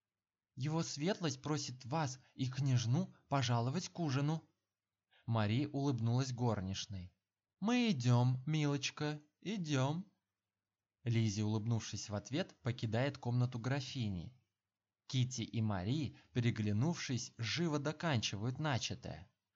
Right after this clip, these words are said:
Мари рисует брови сурьмой, а Кити тщательнее запрятывает её локоны под чепец. За обеденным, накрытым к ужину столом, сидит князь.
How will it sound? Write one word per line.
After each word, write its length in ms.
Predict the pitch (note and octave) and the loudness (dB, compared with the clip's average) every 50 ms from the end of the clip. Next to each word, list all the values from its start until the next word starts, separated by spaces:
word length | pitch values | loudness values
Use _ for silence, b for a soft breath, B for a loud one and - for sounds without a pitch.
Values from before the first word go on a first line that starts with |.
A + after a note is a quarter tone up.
| b b b | b b b
Мари 420 | A#2+ A#2+ A#2 A#2 A#2 B2 B2 A2+ | 2 4 6 6 6 6 6 4
рисует 480 | G#2+ G#2+ A#2 A#2+ - - B2+ A#2 G#2+ G2+ | 4 2 0 0 0 2 2 2 2 2
брови 360 | G2+ G#2 A#2 A#2 A2 G#2 G#2 | 2 2 2 4 4 2 0
сурьмой, 800 | G2+ - - A#2+ G#2+ G2+ G#2 G#2+ A#2+ D3 D#3+ D3+ A#2 G2 F2+ - B B B B | -2 -2 -2 -2 -2 0 0 0 2 2 2 0 0 -2 -4 -8 B B B B
а 160 | - F2+ - | -6 -6 -6
Кити 640 | - - - C3+ D3 F3 E3+ - - A2 F#2+ - - | -6 -6 -2 -2 0 -2 -2 -4 -4 -4 -4 -4 -2
тщательнее 960 | - - - - A2+ A2+ B2+ D3 D3 C3 C#3 C3 B2+ B2+ B2+ B2 A#2 A2+ - - | 0 2 2 2 2 2 2 2 0 0 0 2 4 4 4 4 2 2 -2 -2
запрятывает 840 | G#2 G#2 A2+ A2 - A#2 A#2+ A#2+ A2+ A2+ - G#2 G2+ G#2 G2+ G2+ | -2 -2 -2 0 0 2 2 2 2 2 0 0 0 0 -2 -2
её 220 | - A2 G#2+ G#2+ F#2+ | -2 0 0 0 2
локоны 640 | F2+ G#2+ C3+ E3+ - - C3 A#2 F#2+ F2+ F2 G2+ - - | 2 2 0 0 0 -2 -2 0 0 -2 -2 -6 -8 -8
под 200 | - G#2+ - - | -6 -6 -6 -4
чепец. 720 | - - D3 D3 D3 - A#2+ G2+ F2+ E2+ - - - - _ _ _ _ _ _ _ _ _ _ _ _ _ _ _ _ _ _ _ _ _ _ _ _ - | -2 -2 -2 -2 -2 -4 -4 -4 -4 -6 -8 -10 -10 -12 _ _ _ _ _ _ _ _ _ _ _ _ _ _ _ _ _ _ _ _ _ _ _ _ -8
За 260 | A#2 G#2+ A2 C3 C3 | -4 0 2 4 4
обеденным, 760 | C3 C3 C3 B2+ B2+ B2+ D#3+ D3+ B2 A#2 A#2+ A#2 A#2 A2+ A#2 | 4 4 2 4 4 4 4 4 4 4 4 4 6 6 4
накрытым 540 | A#2 A#2+ A#2+ - B2+ C3+ C3 B2+ A#2+ A2 A2 | 4 2 2 2 2 2 2 2 2 0 0
к 120 | - - | 0 0
ужину 360 | B2+ C3 B2 B2 A#2 A2+ A2 | 2 2 4 4 4 2 2
столом, 680 | G#2+ - - - A2+ G#2+ A2 B2+ D#3+ F#3 E3+ B2+ - - - | 0 -2 -2 0 0 2 4 4 4 4 4 2 0 -4 -8
сидит 580 | - - - A#2+ A#2 G#2+ G2 G#2 A2+ A#2+ - | -8 -4 0 0 0 0 0 0 0 0 0
князь. 720 | - - B2+ A2+ A2+ A2 G2+ F#2 F2 - - - - - | -2 -2 0 2 2 2 0 -2 -4 -8 -12 -18 -20 -20